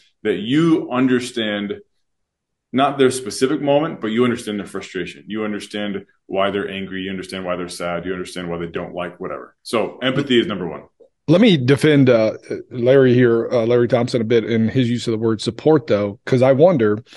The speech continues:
Speaker 2: he, he's probably worked with a lot of teachers who struggle with that empathy component.
Speaker 1: Yep.
Speaker 2: And 'cause I, because I, I definitely see that. And it,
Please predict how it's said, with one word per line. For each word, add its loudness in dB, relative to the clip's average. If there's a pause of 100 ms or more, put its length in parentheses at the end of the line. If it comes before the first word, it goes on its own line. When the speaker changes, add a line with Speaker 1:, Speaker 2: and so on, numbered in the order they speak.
(340)
Speaker 2:
he, 6
he's 6
probably 4
worked 2
with 0
a 0
lot -2
of -6
teachers -2
who 0
struggle 0
with -2
that 2
empathy -2
component. -4 (420)
Speaker 1:
Yep. -8
Speaker 2:
And 2 (120)
'cause 2
I, 0
because 0
I, 4 (160)
I 2
definitely -2
see 2
that. -2
And -4 (520)
it, 0